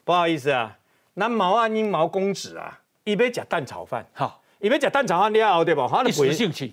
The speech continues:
Speaker 1: 啊，就袂使啊，袂使，伊，伊不是，伊困较晚。
Speaker 2: 哦。
Speaker 1: 伊困较晚，爬不起来。
Speaker 2: 哦。
Speaker 1: 所以伊要食蛋炒饭啊，早餐要吃蛋炒饭啊。然后呢，所有的人都说，啊，这个，可是啊，彭德怀元帅下令不可以嘛。
Speaker 2: 嗯。
Speaker 1: 我是谁？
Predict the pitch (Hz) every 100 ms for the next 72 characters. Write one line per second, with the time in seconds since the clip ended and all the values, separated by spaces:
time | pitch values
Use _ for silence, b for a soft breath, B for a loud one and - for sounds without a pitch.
0 | - 269 254 208 170 - 196 180 185 170
1 | 233 240 247 220 214 151 143 185 170 226
2 | 220 180 131 90 - - 139 - 254 202
3 | 294 294 - 294 240 359 214 175 185 135
4 | - 147 120 95 320 311 330 311 220 302
5 | 202 214 285 233 185 285 311 254 285 247
6 | 262 247 240 b b b b - 233 330
7 | 294 320 - 254 233 202 233 240 247 -
8 | - - 196 - 202 180 220 277 277 -
9 | 180 180 185 240 233 226 180 214 208 214
10 | 220 247 196 247 226 214 220 180 180 135
11 | 110 139 107 _ - - - - - -
12 | _ _ - 214 165 147